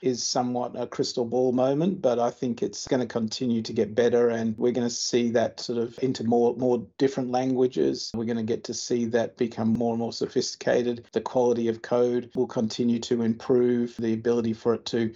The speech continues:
uh, interact in a really positive way with the engineers in terms of supporting that collaborative nature is gonna change and get better. So yeah, I think it will change the industry and certainly become quite, quite a, quite an important thing for all engineers to understand how they're gonna operate in this environment going forward.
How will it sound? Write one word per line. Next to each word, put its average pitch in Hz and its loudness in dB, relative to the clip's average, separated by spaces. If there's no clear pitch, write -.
uh, - -6
interact 120 2
in 117 0
a 113 0
really 113 0
positive 117 -2
way 113 0
with 117 2
the 117 2
engineers 117 2
in 117 0
terms 113 2
of 110 0
supporting 117 4
that 113 2
collaborative 117 0
nature 120 0
is 113 -8
gonna 113 -2
change 120 0
and 117 -4
get 113 -2
better. 117 4
So 127 0
yeah, 151 2
I - 0
think 135 -4
it 139 -4
will 123 -2
change 120 -8
the 117 -6
industry 123 -2
and 113 -6
certainly 117 0
become 110 -4
quite, 113 -2
quite 120 0
a, 107 -2
quite 120 -2
an 110 -2
important 110 -2
thing 113 -4
for - -2
all 117 2
engineers 113 -2
to 117 -6
understand 113 -2
how 123 2
they're 113 0
gonna 110 0
operate 113 2
in 110 2
this 107 0
environment 113 -2
going 117 -6
forward. - -6